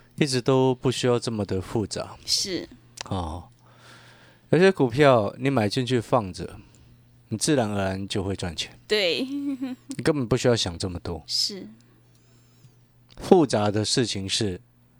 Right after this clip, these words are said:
Speaker 1: 你自己把它复杂化的。
Speaker 2: 嗯。
Speaker 1: 复杂的事情是太多的财经媒体给你太多的消息。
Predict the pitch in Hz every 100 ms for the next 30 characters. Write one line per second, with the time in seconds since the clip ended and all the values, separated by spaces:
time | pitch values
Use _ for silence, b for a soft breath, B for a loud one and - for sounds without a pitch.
0 | _ 104 95 120 95 95 90 95 - 101
1 | 87 80 98 92 - - - 226 240 202
2 | 190 - - - - 185 151 123 123 120
3 | 147 113 104 104 - 113 98 - _ _
4 | _ _ - - 156 131 113 123 120 110
5 | 104 98 110 107 101 95 90 - 98 92
6 | - 117 104 101 92 101 98 - 101